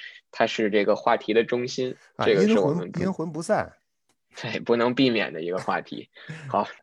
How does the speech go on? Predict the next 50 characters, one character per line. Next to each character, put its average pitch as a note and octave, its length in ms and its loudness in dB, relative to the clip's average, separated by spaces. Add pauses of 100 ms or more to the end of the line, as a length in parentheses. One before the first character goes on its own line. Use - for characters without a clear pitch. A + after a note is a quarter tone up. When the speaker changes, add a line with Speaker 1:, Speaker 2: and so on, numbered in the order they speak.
Speaker 1:
那 B2 180 0
好， G#2 180 2
我 G#2 120 0
们 G#2 120 -8
Cam B2 220 -2
Newton B2+ 300 -4
的 G#2 100 -6
话 G2 180 -4
题 F#2+ 220 -8
就 F#2 340 0 (320)
到 G#2+ 140 4
此 F2 140 -6
为 E2 160 -2
止。 - 260 -10 (140)
Speaker 2:
好 - 180 -8
吧。 G2 140 -10 (920)
Speaker 1:
二 A#2 140 0
零 A2+ 160 0
二 A#2 100 2
一 B2 140 -2
赛 A#2 240 0
季 F2 220 -8
将 A2+ 260 -8
在 F#2+ 240 0
三 A#2+ 260 0
月 A2 140 0
十 - 160 -4
七 C3+ 180 -4
号 B2 160 0
就 D#2 120 -6
开 F#2 200 0
始。 - 160 -8 (600)
那 G#2 420 2
昨 G#2 340 4
天 C3 380 0
是 F#2+ 640 -2
各 B2 200 4
支 B2 180 0
球 F2 240 -2
队 F2 420 2
正 B2 220 -2
式 A2 220 -2
可 A2 240 2
以 C3 120 2
给 G2 220 -2
球 - 260 0
员 G#2+ 200 0
打 - 340 -2
tag A2+ 400 0
的 - 240 -6